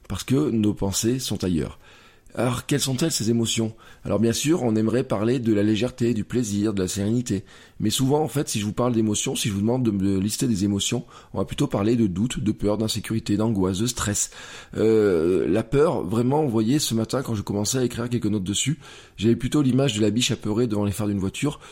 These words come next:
que le petit, euh, fan qui court, euh, comme ça dans la nature. Et encore, l'autre jour, on lisait une histoire, euh, Bambi, avec, à ma fille, et forcément, Bambi, à un moment donné, il perd sa maman, bam,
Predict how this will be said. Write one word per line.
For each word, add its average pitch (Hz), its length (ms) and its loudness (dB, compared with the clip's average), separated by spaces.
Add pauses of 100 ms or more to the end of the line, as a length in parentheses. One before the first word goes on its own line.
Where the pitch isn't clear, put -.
(180)
que 120 340 4
le 107 140 4
petit, 127 440 -2
euh, 95 260 2
fan 123 280 -2
qui 104 160 -6
court, 120 300 0
euh, 101 40 -2
comme 98 140 -2
ça 113 100 -4
dans 107 120 -2
la 98 100 0
nature. 104 380 -2
Et 101 80 0
encore, 104 380 -4 (600)
l'autre 98 180 2
jour, 127 180 2
on 104 160 2
lisait 104 220 2
une 131 80 2
histoire, 123 360 0
euh, 90 200 -2
Bambi, 92 420 -2 (120)
avec, 85 240 -4
à 78 120 0
ma 95 120 -2
fille, 120 300 -2
et 92 100 0
forcément, 101 460 -4
Bambi, 95 300 -2
à 120 40 0
un - 20 0
moment 92 200 0
donné, 92 160 0
il 123 80 -2
perd 90 140 -6
sa 98 100 -6
maman, 92 180 -4
bam, 98 320 -2